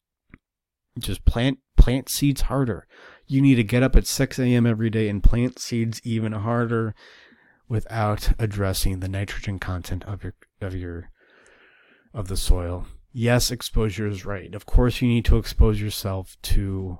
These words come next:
whatever it is you're afraid of, but the question remains, what are you really afraid of?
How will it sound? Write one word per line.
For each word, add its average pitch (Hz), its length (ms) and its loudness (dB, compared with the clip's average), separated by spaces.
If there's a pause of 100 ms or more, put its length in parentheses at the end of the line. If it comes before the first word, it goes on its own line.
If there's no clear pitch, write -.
whatever 101 460 -6
it 101 40 -4
is 90 120 -10
you're 95 60 -10
afraid 151 340 2
of, 131 140 2
but 110 160 8
the 110 100 -4
question 110 420 2
remains, 92 360 -4
what 123 260 0
are 127 80 -4
you 120 260 0
really 101 380 -2
afraid 90 440 -8
of? 82 240 -8